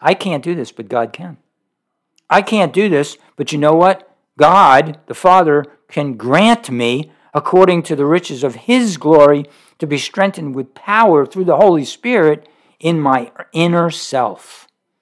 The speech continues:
so that Christ may settle down, feel comfortable in our hearts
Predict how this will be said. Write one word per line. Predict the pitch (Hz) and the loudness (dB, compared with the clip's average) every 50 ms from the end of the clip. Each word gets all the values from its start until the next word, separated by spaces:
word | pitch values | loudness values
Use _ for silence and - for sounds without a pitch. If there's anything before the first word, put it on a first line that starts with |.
| _ _ _ _ _ _ _ _ _ _ _ | _ _ _ _ _ _ _ _ _ _ _
so | - - 147 | -4 -2 0
that | 131 135 139 127 - | 2 2 2 0 -2
Christ | - - 160 170 180 196 185 - - - - _ _ _ _ _ _ _ _ | -6 -2 0 0 0 0 -4 -8 -14 -18 -20 _ _ _ _ _ _ _ _
may | - 139 135 131 123 117 - _ _ _ _ | -6 -4 -2 -2 -2 -4 -8 _ _ _ _
settle | - - - - - 190 202 202 202 180 160 | -18 -14 -10 -4 -2 0 2 2 2 0 0
down, | 139 139 131 131 131 131 123 | -2 -4 -2 -2 -2 -4 -6
feel | - - - 214 202 202 190 185 | -8 -12 -10 -6 -4 -4 -4 -4
comfortable | - - 180 165 156 - 151 131 120 139 135 - | -6 -10 -12 -12 -12 -12 -16 -16 -14 -14 -16 -16
in | - 139 143 | -16 -14 -12
our | 139 123 | -10 -12
hearts | 117 110 - - 180 185 151 113 98 _ - - | -12 -14 -16 -16 -14 -14 -14 -16 -18 _ -20 -20